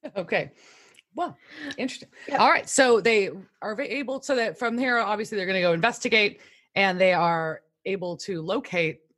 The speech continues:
Speaker 1: the good old Travis, the, uh, power worker, um, very quickly. They pull up to the, um,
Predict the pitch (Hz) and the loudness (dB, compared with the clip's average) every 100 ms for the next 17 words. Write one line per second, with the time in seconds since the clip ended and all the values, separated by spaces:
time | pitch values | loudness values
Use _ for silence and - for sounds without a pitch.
0 | _ - 175 170 160 156 _ 214 180 165 | _ -8 -2 -2 -2 -8 _ -4 -2 -4
1 | - 196 165 160 - 160 151 147 139 135 | -4 -2 -2 -6 -8 -6 -2 -2 -2 -4
2 | _ - 190 170 156 139 _ - 160 - | _ -4 -2 0 -2 -4 _ -6 -6 -4
3 | 160 156 - _ _ _ - 160 160 156 | -4 -4 -8 _ _ _ -6 -2 0 0
4 | 151 143 120 _ _ _ 226 269 226 170 | -4 -8 -12 _ _ _ 4 4 4 -2
5 | 135 147 190 185 _ - 143 _ 147 139 | -2 -2 -2 -6 _ -10 -10 _ -10 -10
6 | - 151 147 143 143 143 139 147 | -8 -6 -4 -4 -2 -4 -4 -8